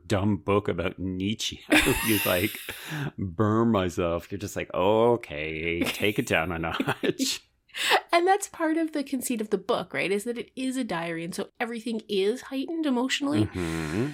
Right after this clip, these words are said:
Speaker 1: mm-hmm.
Speaker 2: Because it's the sharing of these private thoughts, and also because literally everything is mediated through this narrator who we don't know
Speaker 1: Mm-hmm.
Speaker 2: whether we should trust or not.
Speaker 1: Yeah, see, I loved all that stuff, Brenna. I thought it was so interesting and rich. Even, even without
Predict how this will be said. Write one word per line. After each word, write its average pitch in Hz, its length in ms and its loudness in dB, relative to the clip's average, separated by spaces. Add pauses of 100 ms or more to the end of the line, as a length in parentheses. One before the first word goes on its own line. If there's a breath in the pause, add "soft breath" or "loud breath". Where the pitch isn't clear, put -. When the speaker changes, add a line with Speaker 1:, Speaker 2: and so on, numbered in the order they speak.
(120)
Speaker 1:
mm-hmm. 80 380 -6 (340)
Speaker 2:
Because 240 260 2
it's 214 180 2
the 202 60 -4
sharing 185 280 2
of 180 80 -4
these 165 140 -2
private 170 300 -4
thoughts, 202 240 2
and 196 120 2
also 180 360 0
because 170 380 0
literally 175 640 -2
everything 170 480 -4
is 170 140 -4
mediated 170 580 0
through 170 240 -4
this 151 240 -6
narrator 160 640 -2
who 175 200 -6
we 165 140 -2
don't 160 240 0
know 156 80 0
Speaker 1:
Mm-hmm. 147 360 -4
Speaker 2:
whether 156 220 -2
we 156 100 -2
should - 180 -4
trust 180 320 -2
or 226 80 0
not. 247 260 0 (440)
Speaker 1:
Yeah, - 380 -8
see, - 200 -4
I 156 100 0
loved 160 440 -2
all 185 180 6
that 113 240 0
stuff, - 320 -6
Brenna. 82 440 -2
I 123 60 2
thought 151 200 2
it 165 80 0
was 151 120 -4
so - 520 -2 (100)
interesting 127 580 -2
and 101 160 0
rich. 120 400 -2
Even, 156 380 4 (480 loud breath)
even 180 320 4
without 127 560 2